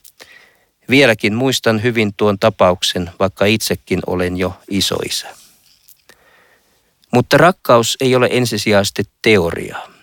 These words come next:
Se on käytäntöä, usein myös hyvin yksinkertaista. Kun puhun lapseni kanssa,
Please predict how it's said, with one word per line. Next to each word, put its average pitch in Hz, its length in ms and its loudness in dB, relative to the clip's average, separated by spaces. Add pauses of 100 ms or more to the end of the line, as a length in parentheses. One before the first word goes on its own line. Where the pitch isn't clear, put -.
(120)
Se - 160 0
on 98 200 2 (380)
käytäntöä, 104 800 2 (120)
usein 123 360 0
myös 117 340 0
hyvin 113 260 0
yksinkertaista. - 1160 -6 (1200)
Kun 120 220 2
puhun 151 360 2
lapseni 117 440 0
kanssa, 107 500 -2